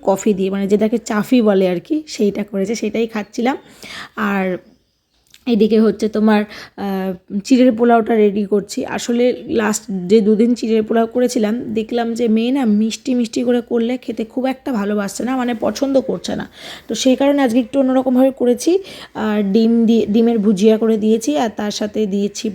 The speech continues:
মানে পেঁয়াজ কুচি, মানে চাউমিন যেভাবে করে আর কি, সয়া সস ভিনিগার ছাড়া মারা যেভাবে করতো, গাজর, আলু, পেঁয়াজ, ক্যাপসিকাম দিয়ে,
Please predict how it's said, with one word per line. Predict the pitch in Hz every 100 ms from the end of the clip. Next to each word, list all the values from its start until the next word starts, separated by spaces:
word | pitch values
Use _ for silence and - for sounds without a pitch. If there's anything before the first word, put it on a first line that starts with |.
| 208
মানে | 208 208
পেঁয়াজ | 208 233 226
কুচি, | - 220 208
মানে | 208
চাউমিন | - 220 240 311 349
যেভাবে | 285 277 254
করে | 254 214 208
আর | 196
কি, | 196 285
সয়া | - 220
সস | 214 220
ভিনিগার | 196 208 214 208 -
ছাড়া | 214 185
মারা | 208 196 190 190
যেভাবে | 190 196 190
করতো, | 196 196 - 214
গাজর, | 196 180 170 202
আলু, | 208 180 202
পেঁয়াজ, | 208 214 190 190 - - - -
ক্যাপসিকাম | - 214 - 214 214 214
দিয়ে, | 202 208 311